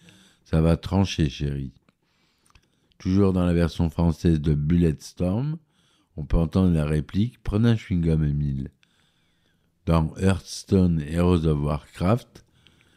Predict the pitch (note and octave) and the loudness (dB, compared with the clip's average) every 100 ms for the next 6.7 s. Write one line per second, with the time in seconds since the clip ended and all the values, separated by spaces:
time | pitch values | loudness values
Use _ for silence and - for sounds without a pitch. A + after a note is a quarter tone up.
0 | _ D#2+ - G2+ G2 F2+ F2+ F2 F2+ F#2 | _ -8 0 0 0 0 2 4 4 4
1 | E2+ D#2+ D#2 D2 E2 - - - F2 - | 2 2 2 0 -4 -4 -6 0 0 2
2 | E2+ D#2+ D#2 C#2+ - D#2+ D#2 E2 F#2+ C3 | 2 4 2 0 -4 -4 -2 -2 -2 -4
3 | - _ _ _ _ _ F#2 E2+ G2 C3 | -8 _ _ _ _ _ -2 2 2 0
4 | - _ _ _ _ _ - G#2 G#2+ F#2 | -8 _ _ _ _ _ 0 4 4 4
5 | F2+ G2 F#2+ - B2 G#2 G#2 F2 F2 - | 2 0 -2 0 -2 0 0 2 0 -2
6 | D2+ D2+ - G#2 G#2+ F2+ C#2+ | -2 -2 -4 -6 0 0 0